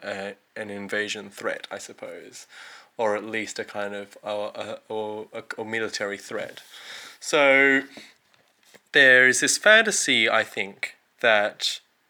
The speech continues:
America could just do that again, right, with China. We don't have to worry.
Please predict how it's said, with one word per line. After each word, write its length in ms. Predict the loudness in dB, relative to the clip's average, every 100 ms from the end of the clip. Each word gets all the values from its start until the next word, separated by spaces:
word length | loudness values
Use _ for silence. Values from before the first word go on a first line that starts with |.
| -2
America 440 | 6 6 6 0
could 180 | -6 -8
just 260 | -6 -8 -6
do 160 | -6
that 160 | -6 -6
again, 360 | -8 -12 -14 -18 _ _
right, 300 | -4 -4 -4
with 200 | -8 -10
China. 480 | -6 -4 -4 -8 -12
We 80 | -10
don't 180 | -8 -6
have 140 | -8
to 80 | -8
worry. 600 | -4 0 2 0 -2 -6